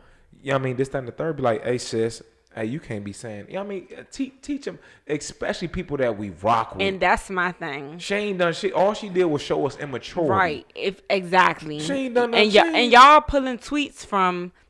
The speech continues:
Speaker 2: three years ago, five years
Speaker 1: Come on,
Speaker 2: ago. I saw
Speaker 1: man.
Speaker 2: some tweets from twenty twelve. If we want to get people to be better, we have to handle it a different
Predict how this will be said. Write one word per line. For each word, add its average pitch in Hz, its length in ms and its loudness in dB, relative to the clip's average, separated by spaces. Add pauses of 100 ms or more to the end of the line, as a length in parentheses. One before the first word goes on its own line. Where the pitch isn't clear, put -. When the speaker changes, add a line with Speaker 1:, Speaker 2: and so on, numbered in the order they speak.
Speaker 2:
three 220 200 -2
years 226 240 -2
ago, 165 460 4
five 196 280 4
years 196 140 -8
Speaker 1:
Come 104 120 -2
on, - 40 -6 (100)
Speaker 2:
ago. 240 80 2
I - 40 2
saw 247 80 6
Speaker 1:
man. 233 80 6
Speaker 2:
some 247 180 -4
tweets 233 240 -12
from 196 160 -8
twenty 214 300 -4
twelve. 190 420 2 (720)
If 220 180 8
we 269 200 6
want 294 280 4
to 269 140 -4
get 226 280 -4
people 226 320 -6
to 202 160 -2
be 190 180 -6
better, 196 540 2 (420)
we 220 160 -2
have 240 240 4
to 220 120 -2
handle 196 480 -2
it 180 140 0
a 170 100 -6
different 175 520 -4